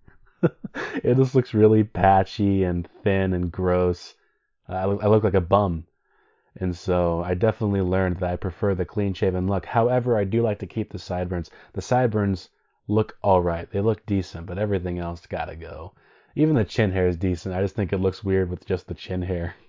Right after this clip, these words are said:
And so there's No Shave November, classic. And then, of course, we're just gonna, we're just gonna, we're gonna hit the ground running with this one. No Nut November. Yes, we have No Nut November.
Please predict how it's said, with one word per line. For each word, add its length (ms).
And 140
so 220
there's 260
No 200
Shave 260
November, 640
classic. 640
And 120
then, 100
of 100
course, 400
we're 120
just 180
gonna, 320
we're 160
just 160
gonna, 360
we're 140
gonna 220
hit 240
the 80
ground 540
running 460
with 100
this 180
one. 120
No 240
Nut 220
November. 640
Yes, 280
we 100
have 200
No 200
Nut 180
November. 640